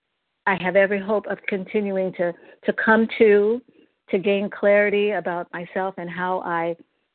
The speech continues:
how I walk through this world. And, and with the grace of God, today I can walk, um, easier, uh, with myself and with others. Thank you for letting me share.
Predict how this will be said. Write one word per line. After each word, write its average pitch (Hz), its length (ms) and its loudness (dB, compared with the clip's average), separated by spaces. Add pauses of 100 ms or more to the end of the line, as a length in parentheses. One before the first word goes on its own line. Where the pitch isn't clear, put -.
how 190 240 -2
I 196 100 2
walk 185 380 2 (400)
through 185 160 -4
this 170 240 -6
world. 170 500 -8
And, 175 200 -6
and 175 280 -10 (220)
with 190 160 -4
the 185 60 -4
grace 196 300 0
of 180 140 -4
God, 175 380 0 (480)
today 185 340 4
I 175 180 -4
can 180 200 -10
walk, 175 240 -6 (640)
um, 170 440 -10 (160)
easier, 175 600 0 (340)
uh, 160 160 -10
with 180 300 -2
myself 180 500 -2
and 175 180 -6
with 165 180 -6
others. 170 380 -6 (720)
Thank 220 240 4
you 202 100 -2
for 180 120 -4
letting 170 260 -6
me 165 140 -12
share. 160 280 -8